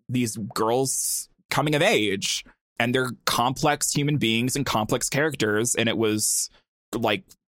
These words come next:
shocking at the time to write women this way, you know, as fucking whole complex human beings. Anyway, if you have a chance to go see Little Women, um,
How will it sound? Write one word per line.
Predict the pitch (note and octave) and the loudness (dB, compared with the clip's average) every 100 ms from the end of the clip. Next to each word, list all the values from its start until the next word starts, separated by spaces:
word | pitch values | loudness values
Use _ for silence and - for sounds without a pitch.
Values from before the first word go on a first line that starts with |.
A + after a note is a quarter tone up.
| - | -4
shocking | - C#3+ F3+ E3 B2 | 0 2 2 2 0
at | A2 | 0
the | A#2 | -2
time | - A2 G2+ | 0 0 0
to | - A#2 | 0 -2
write | A2+ A#2+ A2+ | 2 0 2
women | B2 D3 G#2 | 0 2 0
this | F2+ - | -2 -2
way, | E2 D2 D#2 A#2+ - _ - | 0 -2 -4 -10 -18 _ -6
you | A2+ | -4
know, | G#2+ | 0
as | G#2+ A2 - | 2 2 0
fucking | - B2 A#2 G#2+ G2+ - _ | 0 0 0 -2 -2 -8 _
whole | - - C3 B2 A#2+ | -4 2 4 4 2
complex | - B2+ A2 A#2+ A2 | 0 0 2 0 0
human | - A2 G#2 | 0 0 2
beings. | A2 G2+ E2 - - - - | 0 0 -2 -6 -12 -12 -2
Anyway, | D#3+ D#3 B2 | 0 2 2
if | C3 C3+ | 2 0
you | |
have | E3 F#3+ | 2 2
a | A3+ | 0
chance | - F3+ D#3 | 0 0 0
to | D3+ | 0
go | B2+ A#2+ | 2 2
see | - C#3 | 2 0
Little | B2+ A#2+ | 2 2
Women, | A2+ G2 F#2 F#2+ - - _ _ - | 0 0 0 -2 -6 -12 _ _ 0
um, | A#2 G#2+ G2+ | 2 2 0